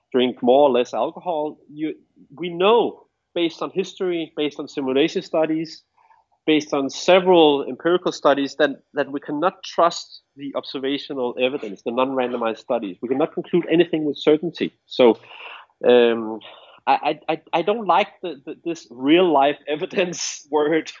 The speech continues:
<laughs> term, because it indicates that this, okay, this is how, what happens in real life.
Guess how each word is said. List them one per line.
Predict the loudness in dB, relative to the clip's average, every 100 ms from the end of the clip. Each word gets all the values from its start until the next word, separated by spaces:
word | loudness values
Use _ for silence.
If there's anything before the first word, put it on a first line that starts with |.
| -14
<laughs> | -10
term, | -6 -6 -6 _ _ _ -20 -18 -16 -10
because | -2 0 0
it | -4
indicates | -6 -6 -4 -2 -2
that | -4 -4
this, | -4
okay, | -2 -2 -2 -4
this | -6
is | -6
how, | 0 0
what | 2 -2
happens | -2 -4 -6 -18
in | -10
real | -4
life. | -4